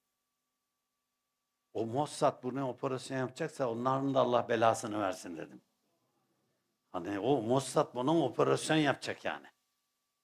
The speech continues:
Ha, o görüntü lazım ama. O lazım. O çok ehemmiyetli, çok önemli.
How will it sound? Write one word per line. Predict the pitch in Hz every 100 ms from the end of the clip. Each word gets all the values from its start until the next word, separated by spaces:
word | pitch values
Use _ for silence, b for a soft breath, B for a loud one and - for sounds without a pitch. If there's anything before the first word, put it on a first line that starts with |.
| _ _ _ -
Ha, | 101 95
o | 135 240 240
görüntü | 143 131 147 - 208
lazım | 247 190 147 123
ama. | 90 71 _ _ _ _ _ _ _ _ _ _ _ _ _
O | - 143
lazım. | 143 151 139 147 233 190 - _ _ _ _ _ _
O | -
çok | - 220 220
ehemmiyetli, | 190 180 156 147 - 131
çok | - 208
önemli. | 196 160 135 104